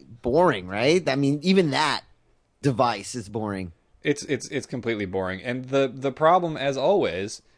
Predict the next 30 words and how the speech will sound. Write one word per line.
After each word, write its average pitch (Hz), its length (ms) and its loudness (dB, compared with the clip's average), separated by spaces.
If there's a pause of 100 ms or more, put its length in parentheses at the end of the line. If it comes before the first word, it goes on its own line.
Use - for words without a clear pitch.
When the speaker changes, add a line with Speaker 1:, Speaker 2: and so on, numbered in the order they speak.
Speaker 2:
is 117 400 -4
that 120 520 -2
the 123 100 2
big 143 560 0
dramatic 131 580 0
part 87 400 -6 (640)
in 117 360 -8
every 151 300 2
reality 131 440 4
show 101 240 0
is 95 100 -4
the 110 100 -8
part 117 240 2
where 110 120 0
somebody 117 360 -4
gets 107 280 -4
voted 104 340 0
off 101 260 0
or 98 80 -6
sent 98 280 -8
home. 107 420 -6 (540)
And 120 380 -2
there's 131 320 2
nothing 151 400 2
dramatic 117 560 0
about 95 380 0
that 95 320 -2
final 107 680 -2
couple's - 460 -2
choice 104 360 -2